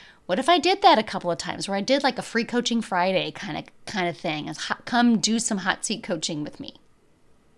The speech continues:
Maybe free coaching days, Voxer days. Something that I'm putting under specials,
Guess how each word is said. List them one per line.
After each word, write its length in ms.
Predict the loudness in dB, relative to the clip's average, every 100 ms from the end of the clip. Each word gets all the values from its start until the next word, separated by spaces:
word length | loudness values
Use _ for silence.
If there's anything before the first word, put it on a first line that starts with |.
| _ _ _ -20 -20 -20 _
Maybe 120 | -6
free 260 | -6 -2 -2
coaching 540 | 0 0 0 2 0
days, 400 | 0 -2 -2 -8
Voxer 580 | 0 4 4 4 -2 -4
days. 540 | -6 -6 -8 -6 -6 -6 -10 _ _ _ -20 -20
Something 320 | 0 4 6 4
that 100 | 2
I'm 80 | 2
putting 340 | 4 4 4
under 160 | 4 4
specials, 880 | 4 2 2 2 2 2 0 0